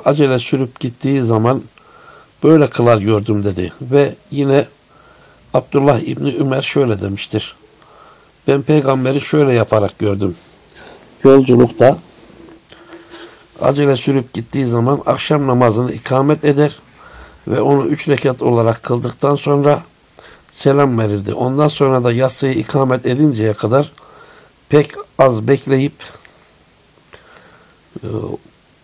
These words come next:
onu da iki, iki rekat kıldırır, sonra selam verirdi. Yatsıdan sonra da gecenin ortasına kalıncaya kadar hiçbir namaz kılmazdı.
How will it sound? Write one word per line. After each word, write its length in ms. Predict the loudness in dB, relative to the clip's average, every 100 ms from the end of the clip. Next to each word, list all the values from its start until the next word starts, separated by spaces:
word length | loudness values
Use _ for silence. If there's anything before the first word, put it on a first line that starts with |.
| -4
onu 320 | 2 4 6
da 120 | 2 0
iki, 340 | -10 -8 -6 -6 -8 _ _ _ _ -10
iki 300 | -8 -2 0
rekat 380 | 0 0 -2 -2 -8 -20 _ _ _ _ _ _ -18
kıldırır, 540 | -6 -4 0 0 0
sonra 360 | 0 0 2 0
selam 440 | 0 2 2 2
verirdi. 400 | 0 -2 -6 -8 -10 -18 -20 -20 -20 _ -2
Yatsıdan 460 | 0 0 0 2 2
sonra 380 | 2 4 4
da 80 | 2
gecenin 500 | 0 -2 2 2 2
ortasına 580 | 2 0 0 -2 0 -4
kalıncaya 640 | 0 0 2 0 2 0
kadar 320 | 2 2 2 0 -14 -20 -20 -20 -20 -10
hiçbir 380 | -10 -2 0 2
namaz 300 | 2 2 -2
kılmazdı. 580 | -4 0 0 0 -4